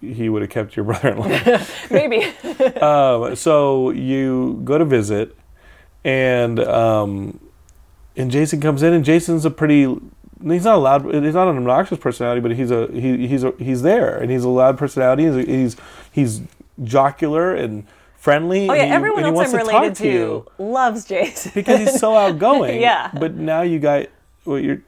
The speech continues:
Speaker 1: telling me is that your brother is, like, not having it.
Speaker 2: Yeah, he just, like, walks around and doesn't talk.
Speaker 1: Yo.
Speaker 2: I think the last time we were there on Christmas Eve, he didn't even have Christmas Eve dinner with everyone. And, like, my grandma was there and my uncles were there and
Speaker 1: Did he not,
Speaker 2: Yeah.
Speaker 1: but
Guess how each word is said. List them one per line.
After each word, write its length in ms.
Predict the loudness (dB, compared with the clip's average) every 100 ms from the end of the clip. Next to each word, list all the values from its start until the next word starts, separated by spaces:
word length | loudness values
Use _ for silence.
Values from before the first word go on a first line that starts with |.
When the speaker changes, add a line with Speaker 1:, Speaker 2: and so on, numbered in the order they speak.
| _ 0
Speaker 1:
telling 240 | 0 0
me 80 | -2
is 140 | -2
that 80 | -2
your 340 | 0 0 0 -2
brother 560 | -6 -6 0 0 0
is, 120 | -2 -4
like, 220 | -6 -8
not 300 | -6 -4 -4
having 300 | -4 -6 -8
it. 160 | -12 -16 _ -2
Speaker 2:
Yeah, 120 | 0
he 80 | 0
just, 120 | -4
like, 100 | -2
walks 260 | 0 0 0
around 160 | -2
and 60 | -2
doesn't 240 | -4 -6 -6
talk. 380 | -4 -4 -8 -20 _ _ -6
Speaker 1:
Yo. 400 | -4 -4 -6 -10 _ _ _ _ _ _ _
Speaker 2:
I 60 | -8
think 260 | -4 -2 0
the 120 | 0
last 240 | 0 0
time 100 | -2
we 60 | -2
were 120 | 0
there 140 | 0
on 80 | -2
Christmas 340 | -4 -6 -4 -4
Eve, 160 | -2
he 100 | -2
didn't 200 | -2 -2
even 160 | -4 -4
have 200 | -6 -6
Christmas 360 | -4 -4 -4 -4
Eve 160 | -4
dinner 240 | -4 -6 -8
with 140 | -8
everyone. 460 | -10 -10 -12 -12 -14
And, 120 | -16
like, 140 | -16
my 80 | -10
grandma 360 | -2 0 2 0
was 120 | 0
there 240 | 0 2
and 100 | 0
my 100 | -4
uncles 340 | -6 -6 -6 -4
were 100 | 0
there 420 | 2 2 2 2
and 200 | -2 -10 -18 -20 _ _ _ -6
Speaker 1:
Did 120 | -2
he 60 | 0
not, 140 | 0
Speaker 2:
Yeah. 220 | -2 -2
Speaker 1:
but 100 | -2